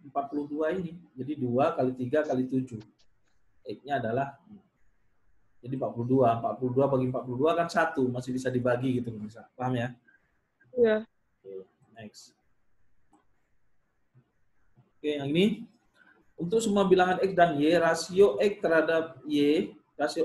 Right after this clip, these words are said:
Speaker 1: X terhadap Y setara, ya, otomatis ini, ya. Dua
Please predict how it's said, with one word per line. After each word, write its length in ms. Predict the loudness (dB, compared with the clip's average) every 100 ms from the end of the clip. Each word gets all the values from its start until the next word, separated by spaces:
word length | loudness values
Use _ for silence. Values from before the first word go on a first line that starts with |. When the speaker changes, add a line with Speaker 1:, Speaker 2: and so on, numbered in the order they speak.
| -2
Speaker 1:
X 80 |
terhadap 320 | -2 0 0 2
Y 160 | 2
setara, 480 | 2 2 4 6 4
ya, 160 | 0 -4
otomatis 320 | -6 -8 -6 0
ini, 160 | 2
ya. 160 | 2 -2 -12 _ _ _ _
Dua 240 | -2 2